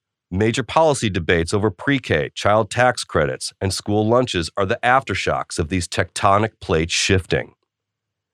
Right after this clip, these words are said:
This period also saw battles over the access or lack thereof to work based on race, sexual orientation, and national origin. These questions are settled.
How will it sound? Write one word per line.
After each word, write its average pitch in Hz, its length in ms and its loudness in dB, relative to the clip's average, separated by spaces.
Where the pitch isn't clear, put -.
This 147 100 -4
period 170 400 0
also 165 300 0
saw 113 260 2
battles 110 480 2
over 107 180 0
the 113 200 0
access 117 560 0
or 104 120 0
lack 101 340 0
thereof 135 480 2
to 98 100 -6
work 90 360 0
based 95 240 -2
on 98 220 2
race, 117 420 0
sexual 104 440 0
orientation, 101 760 2
and 113 120 0
national 104 420 2
origin. 113 480 0
These 180 160 -2
questions 170 480 0
are 127 60 -2
settled. 104 560 2